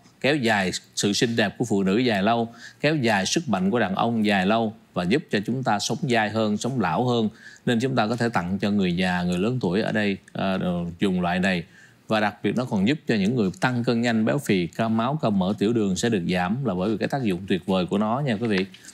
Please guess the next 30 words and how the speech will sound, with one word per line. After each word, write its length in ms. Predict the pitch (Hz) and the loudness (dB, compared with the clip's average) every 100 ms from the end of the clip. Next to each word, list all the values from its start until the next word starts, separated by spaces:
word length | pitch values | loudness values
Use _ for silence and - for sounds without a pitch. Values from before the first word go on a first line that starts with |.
| - | -4
Quý 80 | - | 0
vị 120 | 135 | 2
có 60 | 131 | 2
thể 100 | 117 | 0
gọi 220 | 110 95 | 2 2
cho 80 | 101 98 | 0 0
chúng 180 | 127 127 | -2 0
tôi 200 | 117 113 | 0 2
ở 100 | 101 | 0
số 160 | - | 0
điện 140 | 104 95 | 0 0
thoại 200 | 90 92 | 0 0
đang 100 | 98 | 0
hiện 220 | 90 92 | 0 0
trên 120 | 98 | 0
màn 140 | 95 | 0
ảnh. 200 | 87 95 135 - - - | 0 0 -2 -6 -20 -2
Muốn 180 | 160 180 | 0 2
mua 160 | 156 147 | 2 2
lẻ 280 | 113 107 | 2 2
những 160 | 143 135 | 2 0
sản 200 | 131 127 | 0 -2
phẩm 140 | 120 127 | 0 2
này 140 | 135 101 | 2 2
xin 240 | - 127 | 0 0
đến 220 | 123 151 | 2 2
với 120 | 151 | 0
Tân 220 | 147 127 110 | 0 0 2
Tú 140 | 143 | 0
Quỳnh. 280 | 139 110 | 2 2